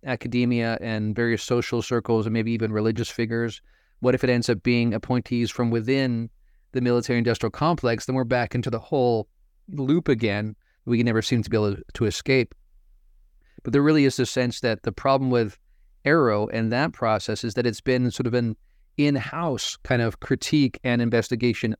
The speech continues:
of the House. I don't mean the House of Representatives, I mean the military-industrial complex, and therefore it's biased and, and might very well be set up to never really get to the root of the matter. So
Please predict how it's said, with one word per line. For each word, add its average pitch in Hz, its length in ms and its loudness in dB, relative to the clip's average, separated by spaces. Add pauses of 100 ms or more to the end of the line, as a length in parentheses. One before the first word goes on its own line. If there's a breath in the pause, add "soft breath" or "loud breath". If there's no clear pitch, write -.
of 147 240 2
the 107 100 4
House. 110 480 -2 (380)
I 123 40 0
don't 123 100 4
mean 117 120 4
the 110 60 0
House 113 220 2
of 110 60 -4
Representatives, 110 600 0
I 110 60 -2
mean 107 400 -4 (320 soft breath)
the 113 80 0
military-industrial 113 720 2
complex, 139 720 -2 (280)
and 117 140 0
therefore 120 300 4
it's 104 100 -2
biased 110 600 2
and, 104 320 -2
and 107 200 0
might 113 220 2
very 110 160 2
well 110 120 4
be 110 120 0
set 113 240 0
up 107 160 2
to 110 140 -2
never 110 280 0
really 104 420 0 (400)
get 123 200 0
to - 80 -2
the 110 100 2
root 131 160 4
of 120 100 4
the 107 80 0
matter. 101 320 -4
So 110 380 0